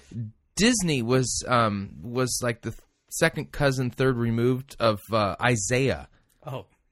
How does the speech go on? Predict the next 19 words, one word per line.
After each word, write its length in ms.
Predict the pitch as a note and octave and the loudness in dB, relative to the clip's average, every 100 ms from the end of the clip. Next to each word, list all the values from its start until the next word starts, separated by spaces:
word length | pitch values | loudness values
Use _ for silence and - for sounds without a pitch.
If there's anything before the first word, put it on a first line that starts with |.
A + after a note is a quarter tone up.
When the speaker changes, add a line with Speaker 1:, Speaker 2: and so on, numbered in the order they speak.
| _ _ | _ _
Speaker 1:
Yeah, 300 | A#2+ B2+ G#2+ - | -2 2 2 0
and, 400 | B2 B2 A#2+ - - | 0 0 0 -6 0
um, 480 | B2+ A#2+ G#2 F2+ F2 | 4 4 4 -2 -8
he's 300 | A#2 E3+ C#3 | -4 -2 0
actually, 600 | D3 F3 - E3+ C#3 A2 G#2 - _ _ _ _ - | 2 0 0 2 2 0 -6 -18 _ _ _ _ -4
um, 640 | B2 B2 A2+ G2+ G2+ - A#2 | 4 6 6 2 -2 -6 -2
one 200 | C3+ D3 | 2 4
of 200 | C3 A#2+ | 2 0
the 280 | A#2+ A2 F#2+ | 0 0 -2
minorist 920 | F#2 E2 A2 C3 D#3+ D3+ A#2 F#2+ - - | -6 -6 0 2 4 4 4 0 -4 -2
prophets. 540 | G#2+ F2+ - B1+ - | 0 0 -4 -10 -4
It's, 100 | B2 | -2
it's 160 | B2 C#3 | -2 -2
a 40 | |
different 320 | C#3 - E3 B2+ | 0 0 0 -2
section 360 | C#3 C3 B2 | -2 -2 -2
of 60 | G#2+ | -4
Scripture 380 | - B2+ - G#2 | 0 0 0 -2
that 180 | G#2 | -2